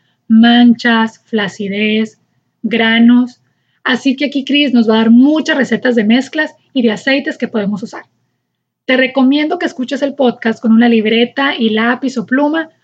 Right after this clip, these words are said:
para que puedas anotar. Vamos con Cristina.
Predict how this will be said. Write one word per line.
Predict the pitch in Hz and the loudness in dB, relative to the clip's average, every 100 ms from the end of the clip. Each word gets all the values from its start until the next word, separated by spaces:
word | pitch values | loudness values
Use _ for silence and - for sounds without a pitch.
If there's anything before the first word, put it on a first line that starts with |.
| _ - | _ -6
para | 233 | -4
que | 208 | -4
puedas | 233 214 220 233 | -6 -4 -2 0
anotar. | 208 180 - _ _ _ _ _ _ - | -2 -4 -14 _ _ _ _ _ _ -4
Vamos | 262 254 285 | 0 0 0
con | 254 | -4
Cristina. | 214 180 277 - | -4 -8 -12 -14